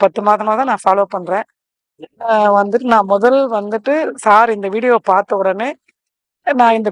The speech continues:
கோயிலுக்கு போகணும்னு ஆசைப்பட்டேன். போனோம் நம்ம, ஒரு பிரச்சனை இருக்கு, கோர்ட்டு பிரச்சனை, அதுக்காக நான் போகணும்னு ஆசைப்பட்டேன்.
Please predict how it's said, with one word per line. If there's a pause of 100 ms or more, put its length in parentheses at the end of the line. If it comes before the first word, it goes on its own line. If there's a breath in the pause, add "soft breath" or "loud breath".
கோயிலுக்கு
போகணும்னு
ஆசைப்பட்டேன். (360)
போனோம்
நம்ம, (920)
ஒரு
பிரச்சனை
இருக்கு, (420)
கோர்ட்டு
பிரச்சனை, (180)
அதுக்காக
நான்
போகணும்னு
ஆசைப்பட்டேன்.